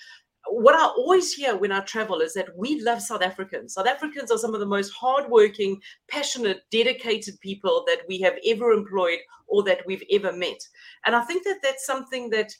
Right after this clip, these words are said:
people don't always know, and they wouldn't unless they'd worked with a South African. The other thing that works really well for South Africa is our position. So,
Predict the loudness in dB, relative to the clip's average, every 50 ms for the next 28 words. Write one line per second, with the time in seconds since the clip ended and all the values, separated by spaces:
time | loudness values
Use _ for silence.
0 | _ _ _ _ _ -18 -14 -10 -10 -10 -4 2 4 4 6 4 2 2 0 2
1 | 2 2 0 0 -2 -2 0 2 2 0 0 0 -2 -2 0 0 2 2 0 -2
2 | -2 -6 -6 -4 -4 -4 -4 -4 -6 -6 -4 0 0 0 0 -2 -6 -6 -6 -6
3 | -10 -8 -6 -2 -2 -2 -2 -4 -6 -8 -6 -8 -12 -14 _ _ _ _ _ _
4 | -20 -20 -20 -20 -20 _ 0 4 6 6 6 6 6 4 4 4 4 0 2 2
5 | 2 0 0 2 2 2 2 2 0 -6 -2 0 0 2 0 0 -2 0 2 2
6 | 2 2 0 -6 -8 -6 -4 -2 -2 -2 -4 -6 -10 -4 -2 -2 -2 -2 -2 0
7 | 0 0 0 0 -4 -4 -4 -4 -4 -6 -8 -10 -14 _ _ -8 -2 0 2 2
8 | 2 2 0